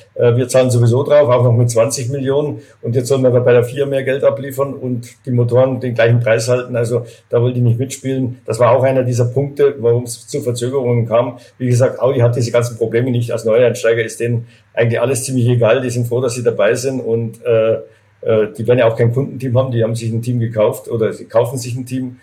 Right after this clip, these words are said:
sind dann quasi, äh, das ist ein Werkseinsatz. Also insofern haben die damit nichts am Hut und die haben sich natürlich eingeschrieben.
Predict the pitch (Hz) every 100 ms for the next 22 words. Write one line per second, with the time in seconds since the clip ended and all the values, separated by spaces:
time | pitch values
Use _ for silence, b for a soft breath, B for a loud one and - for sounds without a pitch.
0 | B _ - 113 113 113 113 113 107 _
1 | _ _ - - - - - - 117 123
2 | 127 127 - 127 123 123 - - b b
3 | - 110 120 117 117 120 120 117 110 123
4 | 113 113 123 120 120 117 107 127 127 110
5 | 113 123 110 104 120 98 110 113 123 127
6 | 131